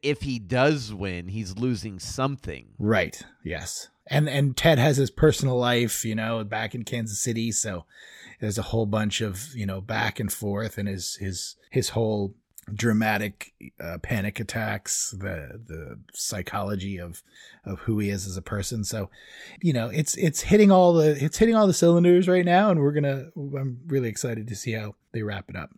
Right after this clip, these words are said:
Speaker 2: Speak-, speaking of which, speaking of, like, real and fake, we're watching Mandalorian. We're, we're halfway, we're, we're caught up now with that. Bryce, Bryce has been a little bit on, uh, on restriction, so we haven't been able to watch it every week.
Speaker 1: He's at res-,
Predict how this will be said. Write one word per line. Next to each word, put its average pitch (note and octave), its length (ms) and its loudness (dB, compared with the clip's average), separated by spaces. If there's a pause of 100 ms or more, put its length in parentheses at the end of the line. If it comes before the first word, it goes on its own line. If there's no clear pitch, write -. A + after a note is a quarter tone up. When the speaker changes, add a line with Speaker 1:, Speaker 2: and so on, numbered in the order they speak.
(200)
Speaker 2:
Speak-, - 360 2
speaking D4+ 320 6
of C#3+ 80 8
which, C3 400 4
speaking G3+ 340 4
of, B2 240 2
like, A2+ 380 -2 (120)
real A#2 300 2
and G#2+ 140 0
fake, A2 420 -2 (340)
we're C#3+ 100 8
watching C#3 320 6
Mandalorian. B2+ 760 4 (100)
We're, A2 220 -4
we're A2 240 -2
halfway, A2+ 400 -2
we're, G#2+ 260 -4
we're G#2+ 200 -8
caught G#2+ 280 -2
up G#2 160 -6
now G#2+ 220 -4
with G#2+ 200 -4
that. G#2 320 -4
Bryce, G#2+ 260 0
Bryce A#2 380 2
has G2+ 100 0
been G#2+ 200 2
a G2 40 2
little G#2 240 0
bit G2 300 -2
on, G2 320 -4
uh, F#2 340 -6 (220)
on G2+ 340 -8 (200)
restriction, A2 760 -2
so - 160 -6
we G#2 60 -4
haven't A2+ 180 -2
been A2+ 100 0
able G#2 140 -2
to G2+ 80 -2
watch A2+ 380 -2
it G#2 120 -6
every F#2+ 240 -4
week. G2 180 -2
Speaker 1:
He's A3 80 -2
at F#3+ 120 2
res-, F3 240 -6